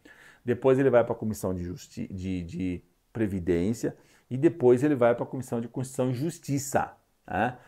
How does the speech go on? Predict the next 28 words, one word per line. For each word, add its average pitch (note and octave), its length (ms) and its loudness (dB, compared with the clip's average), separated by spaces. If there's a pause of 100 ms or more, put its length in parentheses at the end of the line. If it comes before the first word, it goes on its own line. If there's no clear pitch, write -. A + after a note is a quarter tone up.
(140)
Tudo D3+ 220 0
isso C#3+ 260 2
tem B2+ 200 -2
que C#3 60 -4
acontecer, C3 640 0 (200)
né? G#2+ 320 -4 (200)
É, G#2 400 2
vai B2 160 10
acontecer B2 380 4
no B2 100 2
primeiro A2+ 300 0
semestre G#2+ 420 0
de G#2+ 40 -6
dois G#2+ 140 0
mil A2 100 -2
e A2+ 40 0
vinte A#2+ 100 -4
e - 40 -20
quatro. - 260 -2
A - 40 -14
gente G2+ 120 -6
espera A2+ 380 8
que - 120 -8
seja A#2 340 4
rápido A2+ 460 0
igual C#3 260 6
foi B2 320 4
agora, C#3 420 10